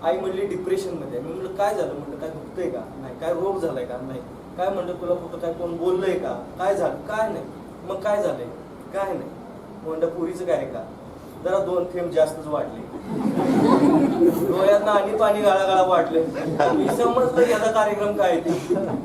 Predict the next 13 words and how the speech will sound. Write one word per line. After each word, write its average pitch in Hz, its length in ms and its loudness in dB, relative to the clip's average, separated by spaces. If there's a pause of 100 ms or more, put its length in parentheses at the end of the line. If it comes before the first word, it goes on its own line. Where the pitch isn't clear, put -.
(280)
म्हणलं, 202 280 0
"काय 190 200 2
झालं?" 127 200 -4 (2000)
फोनच 233 300 0
उचलत 156 380 -6
नाही. 120 120 -10 (4000)
फोनच 285 280 6
उचलत - 360 0
नाही - 140 -2
म्हणे. 277 520 -2 (1040)
फोनच 302 260 2
उचलत 208 400 -6
नाही. - 420 -2